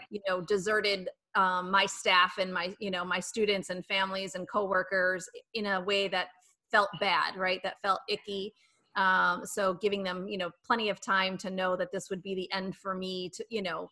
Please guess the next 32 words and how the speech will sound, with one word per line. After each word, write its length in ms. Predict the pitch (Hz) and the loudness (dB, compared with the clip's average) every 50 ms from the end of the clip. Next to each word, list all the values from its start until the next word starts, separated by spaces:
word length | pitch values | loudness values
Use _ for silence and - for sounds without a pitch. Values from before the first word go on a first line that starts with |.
| _ - | _ -16
to 80 | - | -12
do 260 | 190 208 214 202 196 185 | -8 -4 -2 -2 -2 0
the, 220 | 190 185 180 185 - - | 0 0 0 0 -2 -4
the 100 | 208 190 | -2 2
right 220 | 196 196 190 185 190 196 | 4 4 2 2 -2 -8
work 280 | 185 190 202 196 190 196 - - | -4 2 4 4 4 4 0 -4
on 220 | - 196 185 185 175 | -2 -2 -2 -2 -2
finding 360 | - - 190 190 180 185 185 | 0 0 0 0 0 -2 -2
that 140 | 185 180 175 - | -2 -2 -2 -4
replacement. 520 | 190 - - 185 185 180 - - 180 - | -6 -8 -6 -6 -6 -6 -6 -10 -14 -8
So 140 | - - 302 | 0 4 4
I 60 | 320 | 4
understand 380 | 320 311 285 277 - - 226 196 | 4 4 2 0 2 0 0 0
what 100 | 185 - | 0 -4
you're 100 | 196 185 | -4 -4
saying, 380 | - 226 208 196 196 196 190 - | 0 2 2 2 2 0 0 2
but 140 | 208 190 - - - - - - - _ _ _ _ - | 2 2 0 -4 -14 -20 -20 -20 -20 _ _ _ _ 0
I 80 | 233 240 | 4 4
also 300 | 247 262 254 - 247 226 | 4 4 4 2 2 2
think 360 | 226 - 233 214 202 185 190 | 2 0 0 0 -2 -6 -2
that 180 | 208 202 190 - - - | 0 0 0 -2 -2 0
that's 240 | 226 214 208 208 - | 2 2 2 2 -2
what 120 | 233 233 | -8 -4
separates 460 | - 214 202 190 - 208 190 190 - 185 | 0 -2 -2 0 0 -2 -2 -2 -2 0
women 280 | 185 196 196 196 190 | 0 0 0 2 0
a 100 | 190 185 | 0 0
lot, 280 | 175 180 185 185 185 190 | 4 6 6 6 6 4
is 120 | 190 175 - | -2 -2 -2
the 80 | 208 | -4
guilt 380 | 175 - 196 190 202 233 233 - - - _ _ _ _ _ _ _ _ _ _ _ _ - | 0 2 4 4 4 2 0 -6 -16 -16 _ _ _ _ _ _ _ _ _ _ _ _ -4
and 160 | 196 190 190 | -4 -2 -2
the 80 | 196 | -2